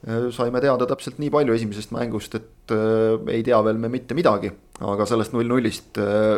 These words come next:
jõuame rääkida, varrist jõuame rääkida, ka nendest, kes on olemas, nendest, kes on puudu, nendest, kes käisid, äh, tribüünilt mängu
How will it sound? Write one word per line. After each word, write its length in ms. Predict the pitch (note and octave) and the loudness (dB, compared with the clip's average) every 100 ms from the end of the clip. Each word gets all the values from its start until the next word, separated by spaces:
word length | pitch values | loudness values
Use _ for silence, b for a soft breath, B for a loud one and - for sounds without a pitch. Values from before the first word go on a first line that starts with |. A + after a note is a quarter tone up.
| - | 0
jõuame 380 | A2+ A2+ G#2 A#2+ | 0 2 2 2
rääkida, 460 | C#3+ - - G2+ G2+ | 0 -2 -4 -2 2
varrist 400 | C3 B2 G2+ G#2+ | 2 2 -2 -2
jõuame 300 | G#2+ G2+ G2+ | -2 0 0
rääkida, 460 | A2 F#2+ - G2 G2 | 0 -2 -8 -6 -6
ka 100 | G2 | -4
nendest, 360 | A2+ A#2 G#2 | -4 -4 -6
kes 220 | - - G#2 | -8 -10 -4
on 80 | A#2 | 4
olemas, 380 | C#3+ A#2 A2 G#2 | 4 4 -2 -6
nendest, 260 | G2 G2 | -10 -10
kes 200 | G#2 - | -12 -10
on 80 | G#2 | -6
puudu, 460 | B2 D#3+ A2+ A2 G#2+ B B B B B B B B | 0 2 2 0 -2 B B B B B B B B
nendest, 300 | A2+ G#2+ G2+ | -4 -4 -6
kes 140 | - - | -10 -4
käisid, 560 | A#2 A#2 A#2 A2+ - | -2 -2 -4 -8 -6
äh, 460 | B2 A#2+ B2 B2+ C3+ | 0 2 2 2 0
tribüünilt 400 | F3 A#3+ G3+ A#2 | -2 -2 -2 -2
mängu 240 | C3 B2 | -4 -2